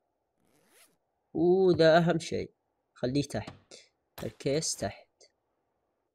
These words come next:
اوكي ماوس موجود، كيس علامة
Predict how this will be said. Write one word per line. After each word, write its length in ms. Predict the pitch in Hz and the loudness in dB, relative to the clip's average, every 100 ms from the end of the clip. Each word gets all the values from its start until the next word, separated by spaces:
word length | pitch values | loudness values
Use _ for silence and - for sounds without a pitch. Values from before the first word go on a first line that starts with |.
| _ _ _ _ _ _ _ 135 | _ _ _ _ _ _ _ -12
اوكي 300 | - 127 107 | -8 -6 -4
ماوس 360 | 131 131 - | -2 -4 -4
موجود، 560 | 117 110 123 147 156 151 | -4 -4 -4 -2 -2 -4
كيس 460 | - - 120 - | -6 -4 -4 -4
علامة 300 | 69 113 110 | -4 -4 -4